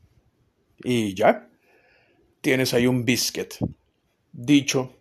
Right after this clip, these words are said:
desde la percepción gringa. Visto del lado, eh, em, británico, tienes un biscuit que te-, eh, viene de la palabra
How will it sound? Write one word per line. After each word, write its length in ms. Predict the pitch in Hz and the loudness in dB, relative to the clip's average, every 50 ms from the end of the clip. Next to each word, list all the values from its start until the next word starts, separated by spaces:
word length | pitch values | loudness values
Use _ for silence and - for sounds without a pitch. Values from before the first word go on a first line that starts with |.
| _ | _
desde 320 | - - 131 123 110 120 117 | -4 -2 -2 0 0 0 0
la 160 | 117 107 - | -2 -2 -2
percepción 560 | - 170 170 - - 240 - - 190 180 180 | -2 -2 -2 -2 -6 -6 -4 -2 -2 -2 0
gringa. 380 | 160 123 101 95 85 - - _ _ _ _ _ _ _ - - - - - - - _ _ _ _ _ _ _ _ _ _ _ _ _ _ _ _ _ _ _ _ _ _ _ _ _ _ _ _ _ _ - | 0 -2 -2 -4 -6 -12 -14 _ _ _ _ _ _ _ -18 -18 -18 -18 -20 -20 -20 _ _ _ _ _ _ _ _ _ _ _ _ _ _ _ _ _ _ _ _ _ _ _ _ _ _ _ _ _ _ -4
Visto 340 | 127 135 131 - - 127 113 | -2 0 0 2 4 4 4
del 120 | 113 110 | 4 4
lado, 640 | 117 123 131 131 135 135 127 123 113 104 95 87 - _ _ _ - - - _ _ _ _ - - - | 4 4 4 4 4 6 6 6 4 4 0 -6 -10 _ _ _ -20 -20 -20 _ _ _ _ -20 -12 -8
eh, 640 | 143 - - - 135 127 123 120 117 113 107 104 104 | -8 -4 -2 2 4 4 4 4 4 2 2 0 -2
em, 340 | 98 95 95 95 92 90 - - _ _ - | -4 -6 -10 -10 -12 -16 -18 -20 _ _ -4
británico, 880 | 127 127 143 147 143 190 190 190 170 147 123 - 139 127 127 131 135 - - _ _ _ _ _ _ _ _ _ _ _ _ _ _ _ _ _ _ _ _ _ _ | 0 2 2 4 4 6 6 6 4 2 2 2 2 2 2 0 -2 -4 -10 _ _ _ _ _ _ _ _ _ _ _ _ _ _ _ _ _ _ _ _ _ _
tienes 400 | - 143 135 131 135 139 135 - | 0 2 2 2 2 0 -2 -2
un 180 | 139 135 131 | -4 -4 0
biscuit 540 | 127 180 175 - - - - 147 127 127 - - - | 2 2 2 2 0 -2 -2 -2 -4 -4 -6 -8 -4
que 360 | - 135 127 131 131 127 - - - - - - - _ _ _ _ _ _ _ _ _ _ _ | -2 0 2 2 0 -2 -6 -12 -20 -20 -20 -20 -20 _ _ _ _ _ _ _ _ _ _ _
te-, 120 | - 147 - | -2 0 2
eh, 280 | 147 147 131 139 143 131 | 2 2 4 6 4 4
viene 580 | 120 131 147 143 139 147 147 147 151 147 143 - | 4 4 4 4 4 6 6 6 6 4 4 2
de 220 | - 135 135 131 127 | 0 2 4 4 6
la 260 | 123 117 117 117 - | 6 4 2 2 2
palabra 1000 | - 120 120 120 120 120 120 120 123 127 127 127 123 123 117 110 107 98 95 90 | 2 2 4 6 6 6 6 6 6 6 6 6 6 4 2 2 0 0 -2 -6